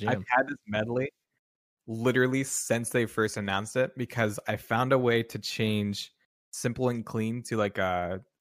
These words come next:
Speaker 1: a, I think it's, like, a five or three. I don't know, the, because the time in, uh, Don't Think Twice is,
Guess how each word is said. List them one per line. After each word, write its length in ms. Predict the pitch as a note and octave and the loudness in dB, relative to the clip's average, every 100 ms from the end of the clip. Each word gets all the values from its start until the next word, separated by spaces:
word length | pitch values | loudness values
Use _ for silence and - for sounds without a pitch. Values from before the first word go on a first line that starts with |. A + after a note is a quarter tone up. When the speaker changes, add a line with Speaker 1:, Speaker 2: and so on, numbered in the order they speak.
| - | -8
Speaker 1:
a, 100 | F#2+ _ _ _ _ _ _ - | -8 _ _ _ _ _ _ -20
I 60 | - | -8
think 160 | F3+ | -6
it's, 100 | G3+ - | -6 -6
like, 120 | D3 | -2
a 420 | A2+ F#2+ F#2+ F2+ - _ _ _ _ _ _ _ _ _ _ _ | 0 0 -2 -6 -12 _ _ _ _ _ _ _ _ _ _ _
five 520 | - G#2 G#2+ B2 D#3 | -10 -6 -4 -4 -4
or 180 | C3 G2+ | -4 -6
three. 480 | G#2 - G#2+ C3+ D#3 _ _ _ _ _ | -6 -8 -6 -6 -8 _ _ _ _ _
I 80 | C#3+ | 2
don't 100 | C3 | 4
know, 60 | A2+ | 2
the, 160 | A2+ A2 - | -2 -8 -8
because 220 | D3+ D3+ | -2 0
the 80 | D3+ | 0
time 540 | - C3 D3 E3 D#3 - | 2 2 4 0 -6 -4
in, 360 | A#2+ A2 G#2 - | -2 -2 -4 -4
uh, 320 | G2+ F#2 F#2 G2 _ _ | 0 0 -2 -8 _ _
Don't 180 | A#2 A#2 | -2 0
Think 160 | A2+ G#2+ | -2 -6
Twice 300 | - G2+ G#2 | -2 -2 -2
is, 160 | G2+ | -8